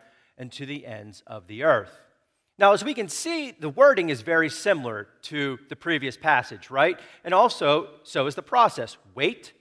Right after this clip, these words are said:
receive power, and then go from Jerusalem to Judea to Samaria to the ends of the earth. Each of those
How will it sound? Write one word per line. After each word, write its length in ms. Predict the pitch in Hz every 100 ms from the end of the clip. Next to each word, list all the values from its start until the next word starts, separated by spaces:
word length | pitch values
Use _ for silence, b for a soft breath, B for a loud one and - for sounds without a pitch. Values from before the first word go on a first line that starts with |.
| _ _ _ _ _
receive 440 | 117 - 165 196 -
power, 560 | 151 127 120 139 165 _ b b
and 160 | 131
then 220 | 156 170 147
go 440 | 214 196 110 92 - b _
from 180 | 139 110
Jerusalem 680 | 101 104 147 156 170 170 151
to 200 | 117 98
Judea 600 | 110 104 151 170 175 165
to 180 | -
Samaria 680 | 117 - 117 123 135 151 156
to 140 | 151 147
the 160 | 143
ends 180 | 143 139
of 60 | 143
the 120 | 160
earth. 160 | 139 -
Each 240 | - -
of 80 | 226
those 300 | 214 185